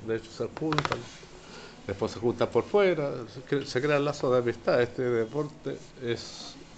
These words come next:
el único deporte que conozco que puede estar una persona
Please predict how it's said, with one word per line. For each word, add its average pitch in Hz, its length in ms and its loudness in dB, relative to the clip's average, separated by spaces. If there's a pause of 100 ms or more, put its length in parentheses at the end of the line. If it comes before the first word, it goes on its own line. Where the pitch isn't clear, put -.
el - 80 0
único 170 340 4
deporte 143 380 0
que 120 80 2
conozco 139 540 0
que 95 220 2 (920)
puede 110 160 6
estar 117 180 4
una 110 160 6
persona 98 760 2